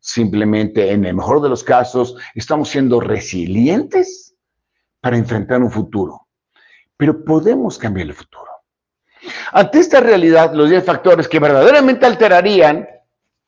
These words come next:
la mejoría son simples,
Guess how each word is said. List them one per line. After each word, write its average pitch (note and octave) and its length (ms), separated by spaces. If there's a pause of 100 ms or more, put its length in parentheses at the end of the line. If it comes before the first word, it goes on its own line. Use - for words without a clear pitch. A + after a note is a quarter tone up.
(920)
la F3+ 200
mejoría D#3+ 1000
son E3 320
simples, - 760